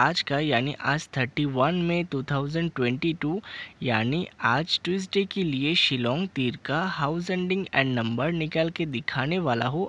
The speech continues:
आज के इस वीडियो में। तो इस वीडियो को आप लोग बिना स्किप किए हुए शुरू से लेकर आखिरी तक ज़रूर से देखते रहना। And Daily Your Targets Helper YouTube चैनल पे पहली बार आए हो तो प्लीज़ आप लोग चैनल को सब्सक्राइब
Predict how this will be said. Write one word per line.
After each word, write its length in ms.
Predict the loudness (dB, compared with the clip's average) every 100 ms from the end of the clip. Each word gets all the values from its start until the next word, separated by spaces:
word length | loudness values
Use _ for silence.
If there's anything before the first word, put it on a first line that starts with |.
| 0
आज 260 | 0 -2
के 140 | -4 -4
इस 340 | -2 -2 0
वीडियो 340 | -2 0 0 0
में। 240 | 0 -2 -4 -12 -14 -16 -8 0
तो 180 | 0 2
इस 200 | 0 0
वीडियो 300 | -2 2 2
को 180 | 2 0
आप 420 | 0 0 -2 0 0
लोग 220 | 0 0 -2
बिना 280 | 0 0
स्किप 360 | -2 -2 -2 -2 -4
किए 160 | 0 2
हुए 300 | 4 2 2
शुरू 300 | 2 0 0
से 140 | 0 0
लेकर 360 | 2 0 0
आखिरी 440 | 2 2 0 -2 -2 0
तक 200 | -2 -2 -6
ज़रूर 360 | -4 0 0 0
से 280 | 0 0 0
देखते 400 | -2 -4 -2 2
रहना। 420 | 2 2 0 -2 -8 -16 -16 -18 0
And 300 | 4 4 4 4
Daily 340 | 4 4 0 2
Your 320 | 2 2 2
Targets 720 | 0 0 0 0 0 -2 -2
Helper 380 | -2 -2 2 2 2
YouTube 440 | 0 0 -2 0
चैनल 220 | 0 0
पे 160 | 0 -2 0
पहली 360 | -2 0 0
बार 240 | 2 2 2
आए 280 | 2 0 0
हो 240 | -2 -4
तो 160 | -2 -4
प्लीज़ 340 | -2 0 0
आप 160 | -2 -2
लोग 100 | -2
चैनल 340 | 0 0 0
को 220 | -2 -2 -2
सब्सक्राइब 600 | -4 -6 -8 -6 -4